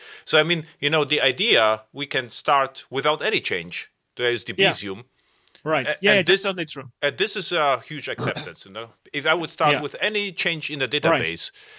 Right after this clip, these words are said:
Speaker 1: no one, no, no one believes in Kafka first on the basis of what is this, and, you know,
Speaker 2: Yeah,
Speaker 1: will
Speaker 2: yeah,
Speaker 1: it
Speaker 2: yeah.
Speaker 1: work?
Speaker 2: Okay.
Speaker 1: Like, you know, what you can do, we
Speaker 2: Yeah.
Speaker 1: install this and see what, how it works. And on the right
Speaker 2: Yeah.
Speaker 1: side, we create, you know, some windowing, uh, functions or whatever,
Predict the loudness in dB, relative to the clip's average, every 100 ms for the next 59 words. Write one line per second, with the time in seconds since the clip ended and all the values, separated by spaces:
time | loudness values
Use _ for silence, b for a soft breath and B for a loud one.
0 | B B B 4 8 6 4 0 4 4
1 | 4 4 2 2 2 2 2 0 0 0
2 | 0 -2 0 0 2 2 2 2 4 6
3 | 6 2 0 0 0 -2 -6 -6 -2 -2
4 | 0 0 0 0 -4 -6 -14 -4 0 2
5 | 0 -2 0 0 -2 0 0 2 0 2
6 | 2 4 4 4 2 0 0 0 -2 -4
7 | -10 -4 0 0 2 2 2 -2 B B
8 | B 2 4 6 6 6 6 6 4 b
9 | b b 0 6 4 6 2 4 4 4
10 | 2 2 2 0 0 4 4 6 2 2
11 | 0 0 4 6 6